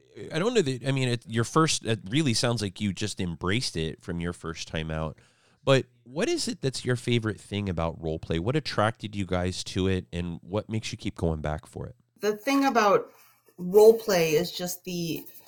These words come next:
Speaker 2: ability to really scale the situation. And it allows everyone the opportunity to just kind of have a s-, a, an experience where your,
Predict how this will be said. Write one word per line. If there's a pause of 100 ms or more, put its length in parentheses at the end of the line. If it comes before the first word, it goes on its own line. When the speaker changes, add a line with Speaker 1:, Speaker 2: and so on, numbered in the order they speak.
(220)
Speaker 2:
ability (120)
to
really
scale
the
situation. (340)
And (760)
it
allows
everyone
the
opportunity
to (840)
just
kind
of
have
a
s-, (120)
a,
an
experience
where
your,